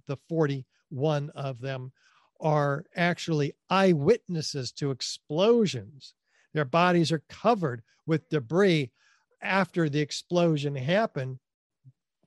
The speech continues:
again, before the towers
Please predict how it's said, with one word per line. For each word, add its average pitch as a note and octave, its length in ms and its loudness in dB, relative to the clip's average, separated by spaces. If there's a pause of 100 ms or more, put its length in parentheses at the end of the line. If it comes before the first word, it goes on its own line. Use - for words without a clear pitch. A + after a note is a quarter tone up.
again, F3 840 2
before F3+ 1000 2 (460)
the E3+ 140 0
towers D#3 640 0